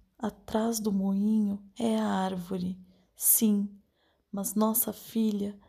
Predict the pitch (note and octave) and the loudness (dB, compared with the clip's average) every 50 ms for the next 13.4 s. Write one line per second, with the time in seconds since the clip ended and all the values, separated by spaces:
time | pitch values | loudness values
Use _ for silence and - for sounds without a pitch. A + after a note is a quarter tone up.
0 | _ _ _ _ _ _ _ - A3+ A3 G#3+ G#3 A3+ A3 G#3+ A3 G#3+ - - - | _ _ _ _ _ _ _ -2 0 0 2 4 4 4 4 4 2 0 -2 -2
1 | A3+ A3 G#3 F#3+ F3+ F3+ F3 F3+ F3+ - - - _ _ _ _ _ _ _ _ | -2 -2 0 0 0 0 0 0 -2 -6 -12 -20 _ _ _ _ _ _ _ _
2 | _ _ _ G3 G3+ G#3+ G3 F3+ G3+ A3+ A#3 A#3+ A#3+ A3+ A3 G#3+ - - G#3+ G#3 | _ _ _ 0 0 0 0 2 2 4 4 6 6 4 2 0 -4 -4 -2 -2
3 | G#3 - - - G#3+ G3+ G3+ G#3 G#3+ A3 - _ _ _ _ _ _ _ - - | -2 -2 -2 -4 -2 -2 -2 -4 -6 -8 -12 _ _ _ _ _ _ _ -6 -2
4 | A3+ G#3+ G#3 G#3 G#3+ G#3 G3+ G#3 G#3 G3+ - - - - A#3 A3 G#3+ A3 A3 G#3 | 0 2 4 4 2 2 2 0 0 2 2 2 4 4 4 4 4 2 0 0
5 | - G#3+ G3+ - - G#3 G3 F#3+ F#3+ F#3 F3+ F#3 F3 F3 E3+ F3 F3 F3+ F#3 F#3 | -2 -2 -2 0 0 -2 -4 -4 -6 -6 -2 0 2 2 2 0 0 -4 -6 -8
6 | - - - _ _ _ _ _ _ _ _ _ _ _ _ _ _ _ _ _ | -12 -18 -20 _ _ _ _ _ _ _ _ _ _ _ _ _ _ _ _ _
7 | _ - - - - - - _ _ _ - F3 F3 F3 F3 F3 - - - - | _ -20 -20 -20 -20 -20 -20 _ _ _ 0 2 2 2 2 2 0 0 0 0
8 | F#3+ G3 A3 C#4 - - - _ _ _ _ _ _ _ _ - G3 - - - | 0 0 0 -2 -4 -8 -16 _ _ _ _ _ _ _ _ -6 -4 -4 -4 -2
9 | - F#3 F#3 F#3 F#3 - - F#3+ F#3 F3 F3+ F3+ F3 F3 - F#3 F3+ F3+ F3+ F3+ | -2 -2 -2 -2 -4 -4 -2 0 0 2 2 0 0 -2 -2 -2 -2 0 0 0
10 | F3 F3+ F3 F3+ F#3+ G3+ G#3 A3+ A3+ - A3 G#3+ G#3 G#3+ - - - F#3 F3 E3 | 0 2 2 2 0 0 -2 -4 -4 -6 -6 -6 -6 -6 -8 -8 -4 -2 0 0
11 | E3 E3 E3 - - - - _ _ _ _ _ _ - _ _ _ _ - F3+ | 0 -2 -4 -8 -12 -16 -18 _ _ _ _ _ _ -20 _ _ _ _ -2 0
12 | F3+ F3 F3+ F3 F3 E3+ F3 F3 E3+ E3+ E3 D#3+ D#3+ E3 E3+ F3 F3 E3+ F3 F#3 | 2 4 4 4 4 4 4 2 2 0 -2 0 0 0 0 -2 -4 -6 -6 -6
13 | F#3 F#3 G3 G3 - - - - | -6 -6 -6 -8 -10 -12 -12 -14